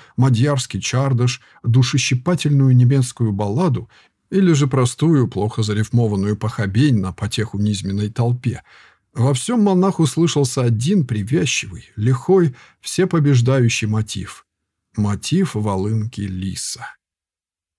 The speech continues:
А на площади у башни Синей Сойки, будто бы назло, весь день играли ребятишки. Они свистели, бегали, орали и гремели.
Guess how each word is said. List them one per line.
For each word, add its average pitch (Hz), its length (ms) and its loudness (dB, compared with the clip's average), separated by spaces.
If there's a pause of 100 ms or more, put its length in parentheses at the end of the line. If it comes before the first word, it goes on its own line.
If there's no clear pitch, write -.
(920)
А 120 60 4
на 135 100 6
площади 190 460 2
у 170 80 4
башни 170 340 2
Синей 151 320 2
Сойки, 151 640 -4
будто 185 400 -2
бы 175 120 2
назло, 147 520 2
весь 156 320 0
день 147 360 2
играли 127 320 2
ребятишки. 104 720 -4 (340)
Они 208 200 2
свистели, 175 800 0
бегали, 123 640 0
орали 190 640 -2
и 143 60 4
гремели. 151 600 4